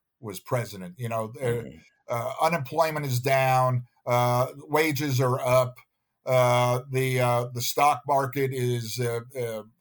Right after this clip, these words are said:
Speaker 1: uh, hit an all-time high while he was here. So,
Speaker 2: Mm-hmm.
Speaker 1: you know, the economy is not, uh, that bad. Infl-, inflation is a concern, uh, and it, you don't want, but I think co-, inflation to a certain extent is a carryover from,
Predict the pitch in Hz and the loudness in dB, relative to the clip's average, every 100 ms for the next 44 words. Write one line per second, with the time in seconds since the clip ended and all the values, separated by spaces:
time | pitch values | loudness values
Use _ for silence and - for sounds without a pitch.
0 | - 131 - 117 156 127 135 143 127 135 | -10 -10 -8 -2 -2 0 2 0 0 0
1 | 123 113 120 120 117 113 113 117 117 104 | 0 0 0 0 -2 -4 -4 -4 -10 -10
2 | 123 113 107 - 120 110 - 82 82 87 | -8 -8 -8 -6 -6 -8 -12 -14 -14 -14
3 | 156 151 156 170 175 185 254 196 139 120 | -6 0 0 0 0 4 4 2 -2 0
4 | 143 143 143 139 151 - _ 151 143 135 | 0 0 -2 -8 -10 -20 _ -2 0 0
5 | 165 160 143 135 - - 156 139 123 165 | 0 -2 -2 -8 -8 -6 -4 -6 -2 0
6 | 170 - 147 - 135 135 127 135 131 202 | 0 0 -6 -6 -4 -4 -6 -8 -6 -4
7 | 190 113 - _ _ _ _ _ 123 123 | -2 -4 -8 _ _ _ _ _ 2 2
8 | 123 123 131 139 135 135 143 135 143 143 | 4 0 0 0 0 -2 -4 -6 -4 0
9 | 151 160 139 151 127 147 131 - 151 - | 2 2 0 0 -2 -8 -6 2 2 4
10 | 156 135 190 175 - - 151 139 - 139 | 2 2 -2 -4 -10 -12 -10 -12 -12 -10
11 | 123 170 175 - 123 123 165 190 139 - | -4 0 0 -2 -6 -4 -4 -6 -8 -8
12 | - 127 131 - _ _ - 139 135 - | -4 -4 -4 -10 _ _ -6 -2 -2 2
13 | 170 180 160 135 127 127 123 131 131 127 | 4 4 4 4 2 2 -2 2 2 4
14 | 123 | 0